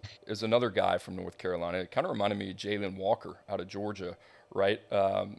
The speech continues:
and, and the reason I say that, both had two-way snaps, both from North Carolina, and both guys, I think, position projection-wise, were kinda murky.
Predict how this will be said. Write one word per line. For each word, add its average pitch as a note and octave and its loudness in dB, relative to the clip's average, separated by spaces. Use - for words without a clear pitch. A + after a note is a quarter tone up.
and, G#2 -4
and G#2 -8
the G#2 -2
reason A#2 0
I G2 4
say G#2 0
that, F#2+ -2
both A2+ 2
had G#2+ 6
two-way G#2 -2
snaps, G2 -2
both G#2 -4
from G#2 -4
North G2 -8
Carolina, F2+ -4
and F#2+ -4
both A2 4
guys, G2+ 4
I F#2+ 0
think, G#2 -6
position G2+ -4
projection-wise, F#2 -2
were - -10
kinda B2 4
murky. G2 -2